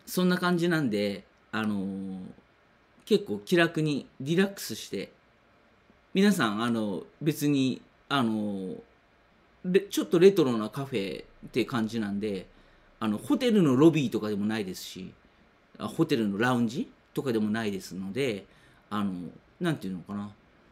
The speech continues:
普段着っていうか、まあ、寝巻きでは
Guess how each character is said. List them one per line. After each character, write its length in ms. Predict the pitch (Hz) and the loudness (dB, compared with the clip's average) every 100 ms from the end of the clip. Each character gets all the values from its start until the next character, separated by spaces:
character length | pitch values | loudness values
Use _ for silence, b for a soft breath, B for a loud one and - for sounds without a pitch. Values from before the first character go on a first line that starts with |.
| _ - | _ -14
普 160 | - 208 | 0 4
段 260 | 190 175 | 6 4
着 120 | 147 | 0
っ 40 | 127 | -6
て 200 | - 101 | -8 -6
い 60 | |
う 60 | 98 | -6
か、 280 | 92 80 - - - - _ _ _ _ _ _ _ _ _ _ _ - | -8 -12 -14 -20 -20 -20 _ _ _ _ _ _ _ _ _ _ _ -8
ま 500 | 160 147 113 98 80 - | -2 0 0 -2 -10 -18
あ、 40 | - _ - - - - - - - _ _ - | -20 _ -20 -20 -20 -20 -20 -20 -20 _ _ -2
寝 180 | 135 175 | 4 8
巻 320 | 247 262 285 | 8 6 2
き 20 | |
で 60 | 302 | 4
は 240 | 214 - | 4 2